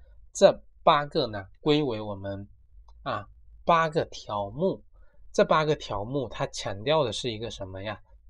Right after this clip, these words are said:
强调的是为人修己的这个关键，也就是啊强调自身修养是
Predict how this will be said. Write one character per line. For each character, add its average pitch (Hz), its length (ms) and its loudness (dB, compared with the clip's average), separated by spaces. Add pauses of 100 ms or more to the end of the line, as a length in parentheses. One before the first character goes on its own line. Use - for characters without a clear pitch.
强 120 240 -8
调 156 140 4
的 135 100 -2
是 - 320 -4 (440)
为 135 340 4
人 113 440 -2 (680)
修 208 400 4
己 104 380 -2
的 95 240 -8 (360)
这 120 100 -10
个 107 300 -6 (200)
关 151 300 4
键， 135 240 -4 (500)
也 117 140 -2
就 170 180 0
是 135 180 -2
啊 104 200 -2 (560)
强 - 240 -6
调 156 200 2
自 220 320 0
身 117 360 -2
修 156 380 0
养 107 320 -4 (260)
是 123 400 -4